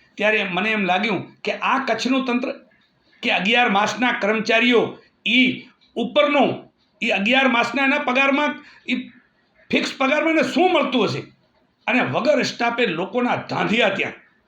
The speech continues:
અરજદાર પાસે, એક કર્મચારી પાસે દસ દસ અરજદાર ઊભા હતા.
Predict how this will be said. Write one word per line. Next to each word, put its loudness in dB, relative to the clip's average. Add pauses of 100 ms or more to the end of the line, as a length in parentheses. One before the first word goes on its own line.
(480)
અરજદાર 2
પાસે, 0 (240)
એક 0
કર્મચારી 0
પાસે 0
દસ -2
દસ -4
અરજદાર -2
ઊભા 0
હતા. -6